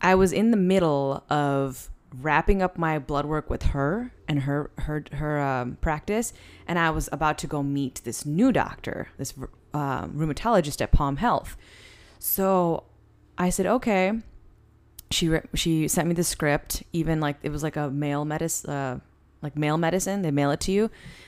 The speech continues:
They even called me, and I said, "You know what? Um, when I want, when I'm ready to take it, I'll call you guys, and then we can order and get it sent." Then I went and met this, um, my current now doctor,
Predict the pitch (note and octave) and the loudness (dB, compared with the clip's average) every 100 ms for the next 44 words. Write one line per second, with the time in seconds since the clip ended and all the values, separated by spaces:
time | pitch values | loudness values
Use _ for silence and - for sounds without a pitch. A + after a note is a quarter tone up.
0 | - F3+ G3 G#3 G#3+ A#3+ G3+ D3+ E3 - | -2 2 2 4 6 8 6 2 0 -2
1 | D#3+ D3+ - D3+ C#3+ - D#3+ D#3+ D#3+ D#3+ | 0 0 0 -2 -2 -4 -2 2 2 2
2 | E3 - D#3 D3 C#3+ C#3+ C#3+ C#3+ - - | -2 -6 -4 -2 -2 -4 -6 -12 -20 -16
3 | - D3+ D3 D#3 C#3+ C#3+ - - - - | -6 -4 -2 -2 0 -2 -4 -20 -16 -4
4 | E3+ F3 E3 D#3 D3 - D3 - C3+ C3+ | 0 2 2 -2 -4 -2 -2 -2 -4 -2
5 | C3+ C3 C#3 A#2+ G2 - - - D3 C3+ | -2 0 0 -2 -2 -4 -6 -2 0 0
6 | C#3 C3 C#3 C#3 C#3+ C#3 C3 A#2+ - F#3 | 0 -2 -2 -2 -4 -4 -4 -6 -2 0
7 | C#3 - - - - - - - - - | 0 -6 -14 -20 -20 -20 -20 -20 -20 -20
8 | - _ - D3 D3+ D3 D3+ C#3+ C#3+ C#3 | -20 _ -8 -6 -4 -4 -2 -2 -2 -4
9 | C3+ C3 - - - C#3+ B2 D2+ - C#3 | -4 -2 -2 -2 -6 -8 -8 -8 -10 -14
10 | - - - - - D3 C#3 C#3 - D#3+ | -20 -20 -20 -20 -10 -4 -4 -2 0 2
11 | C#3+ - - - - - C#3 C#3+ D3 C3+ | 2 -2 -6 -12 -20 -16 -6 -2 -2 -2
12 | A#2 - - A2 | -6 -8 -8 -8